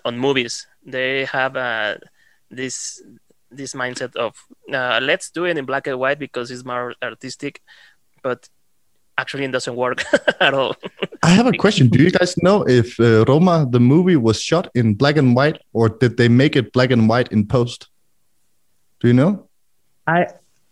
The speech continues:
Speaker 3: maybe, uh, I'll be wrong, but I think it was shot on black and white.
Speaker 1: Yeah, also I
Speaker 2: That's
Speaker 1: think so.
Speaker 2: wild, man.
Speaker 3: Yeah,
Speaker 2: To make
Speaker 3: I,
Speaker 2: such
Speaker 3: I,
Speaker 2: a big production, that's
Speaker 3: I have,
Speaker 2: ballsy.
Speaker 3: yeah, yeah, yes, it is. Uh, let me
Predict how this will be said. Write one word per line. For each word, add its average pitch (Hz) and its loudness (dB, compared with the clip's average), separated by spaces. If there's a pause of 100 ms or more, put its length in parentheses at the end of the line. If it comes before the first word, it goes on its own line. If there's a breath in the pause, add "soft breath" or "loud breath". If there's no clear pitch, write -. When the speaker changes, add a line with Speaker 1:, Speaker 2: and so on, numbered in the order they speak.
(760)
Speaker 3:
maybe, 190 6
uh, 151 2
I'll 156 2
be 151 2
wrong, 147 0 (160)
but 143 2
I 139 0
think 185 -2
it 139 0
was 143 0
shot - -4
on 131 0
black 123 0
and 117 4
white. 113 2 (200)
Speaker 1:
Yeah, 135 -2
also 143 -4
I 143 0
Speaker 2:
That's 135 -2
Speaker 1:
think 107 -6
so. 101 -2
Speaker 2:
wild, 107 0
man. 95 -2
Speaker 3:
Yeah, 123 0
Speaker 2:
To 117 2
make 120 4
Speaker 3:
I, 131 2
Speaker 2:
such 135 0
Speaker 3:
I, 127 4
Speaker 2:
a - 0
big 135 -2
production, 117 0
that's - 0 (120)
Speaker 3:
I - 4
have, 135 2
Speaker 2:
ballsy. - -8 (540 soft breath)
Speaker 3:
yeah, 123 4
yeah, 120 4
yes, 120 2
it 120 2
is. 117 0
Uh, 117 0 (100)
let 123 0
me 131 2